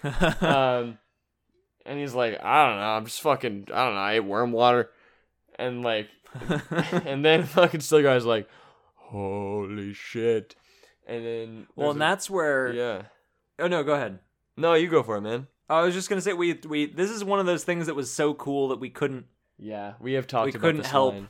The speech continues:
Speaker 2: <laughs>
Speaker 1: talk about it. Wait, you were, I don't want, I interrupted you. I want you to finish it,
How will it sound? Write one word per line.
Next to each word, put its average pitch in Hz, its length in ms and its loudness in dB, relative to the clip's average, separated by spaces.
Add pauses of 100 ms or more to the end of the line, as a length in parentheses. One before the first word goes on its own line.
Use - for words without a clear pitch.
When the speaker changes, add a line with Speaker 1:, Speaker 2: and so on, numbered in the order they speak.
(140)
Speaker 2:
<laughs> 131 300 -4
Speaker 1:
talk 143 280 6
about 113 320 -4
it. - 140 -12 (220)
Wait, 196 240 8
you 226 120 0
were, 269 160 2
I 190 100 10
don't 220 140 8
want, 220 180 4
I 185 120 8
interrupted 190 440 4
you. 123 100 4
I 135 100 8
want 160 160 2
you 160 100 2
to 156 60 -2
finish 139 360 -4
it, 107 200 -4